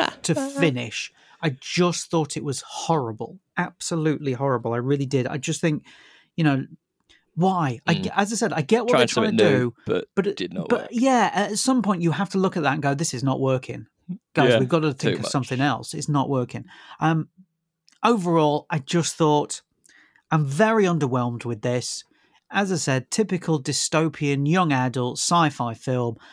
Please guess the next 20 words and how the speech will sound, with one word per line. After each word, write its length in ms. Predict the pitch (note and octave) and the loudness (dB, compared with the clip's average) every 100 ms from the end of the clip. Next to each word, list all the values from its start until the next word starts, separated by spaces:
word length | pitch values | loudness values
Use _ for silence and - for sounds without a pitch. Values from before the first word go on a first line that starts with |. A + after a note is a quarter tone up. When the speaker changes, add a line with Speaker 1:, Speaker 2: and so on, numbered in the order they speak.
| - - | -14 -4
Speaker 2:
Uh, 240 | B2+ B2+ D3+ | 0 0 0
yeah, 320 | D#3+ F3+ E3+ D#3 | 2 2 2 0
okay, 340 | C#3+ C3+ C#3 B2+ | 0 -2 -2 -2
you 160 | B2 | -2
know, 120 | A#2+ A#2 | -4 -4
we 100 | B2 | -2
know 220 | C3 C#3+ | 2 2
the, 220 | B2+ B2+ B2+ - - _ - | 2 -2 -4 -12 -20 _ -8
the, 120 | B2+ - C#3 | -8 -8 -12
the, 160 | - _ - _ | -12 _ -20 _
the 140 | E3+ C3+ | -2 0
main 360 | C3 C#3 C3 | 2 2 2
actors. 520 | B2+ B2+ - C#3 B2+ A2+ | 0 -4 -4 -2 0 0
That's 240 | C3+ B2+ | -2 -2
interesting. 440 | C3 A#2+ B2+ - C3+ | -4 -2 -4 -2 -2
That'll 140 | A#2+ | -2
bring 200 | B2 B2 | -2 -4
something 340 | A2+ B2+ - B2+ | -2 -4 -4 -2
else 300 | B2+ B2+ - | 0 -2 0
in. 200 | C3+ | -2